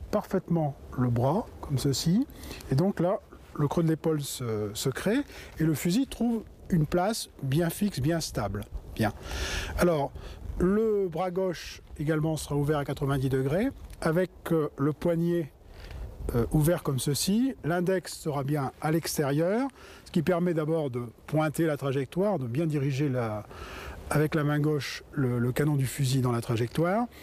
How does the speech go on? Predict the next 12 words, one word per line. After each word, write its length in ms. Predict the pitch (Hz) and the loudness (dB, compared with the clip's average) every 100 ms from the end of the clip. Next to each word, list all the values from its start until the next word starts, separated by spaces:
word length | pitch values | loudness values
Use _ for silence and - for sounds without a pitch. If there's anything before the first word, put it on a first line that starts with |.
| - - - - | -18 -18 -4 2
Et 260 | 180 220 | 2 2
également, 460 | 156 151 160 208 226 | 0 2 2 2 0
se 180 | - 160 | -2 -2
donne, 400 | 170 160 151 - - | 0 0 -2 -6 -6
ça 160 | 131 151 | -2 0
donne 180 | 170 | 2
un 140 | 151 139 | 2 0
levier 520 | 165 156 160 170 135 - | 0 2 2 0 -2 -4
très 180 | - 185 | -2 0
important 540 | 170 160 - - 220 247 - - - | 0 -2 -2 0 0 -2 -12 -20 -2
qui 120 | 165 | 2
permettra 680 | 156 170 165 - 185 196 160 | 2 2 2 0 0 0 -2